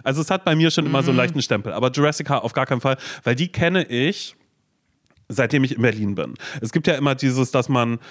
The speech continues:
Speaker 1: ähm, man kann Menschen ein bisschen danach, äh, oder konnte es auf alle Fälle daran ein bisschen festmachen, wer im Berliner Nachtleben, im, im, im queeren Nachtleben unterwegs ist, konntest du immer festmachen,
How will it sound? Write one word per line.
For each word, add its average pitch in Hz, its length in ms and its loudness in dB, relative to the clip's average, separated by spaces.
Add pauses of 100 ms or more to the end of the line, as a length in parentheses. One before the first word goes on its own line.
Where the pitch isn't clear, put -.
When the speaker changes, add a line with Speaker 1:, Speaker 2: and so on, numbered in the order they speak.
(240)
Speaker 1:
ähm, 110 540 2 (580)
man 123 180 0
kann 151 220 -2
Menschen 156 320 0
ein - 20 0
bisschen 147 240 0
danach, 127 480 0
äh, 123 60 -4
oder 110 280 0
konnte 160 420 0
es 139 140 -4
auf 135 120 0
alle 127 180 0
Fälle 120 240 2
daran 120 300 0
ein - 20 0
bisschen 117 220 -4
festmachen, 120 580 -2 (260)
wer 123 360 2
im 117 160 0
Berliner 113 400 0
Nachtleben, 110 720 0
im, 104 340 -2
im, 104 460 -6
im 110 160 -2
queeren 139 320 2
Nachtleben 120 420 2
unterwegs 110 480 0
ist, 110 180 0 (220)
konntest 131 300 -2
du 139 60 2
immer 131 180 2
festmachen, 123 640 -2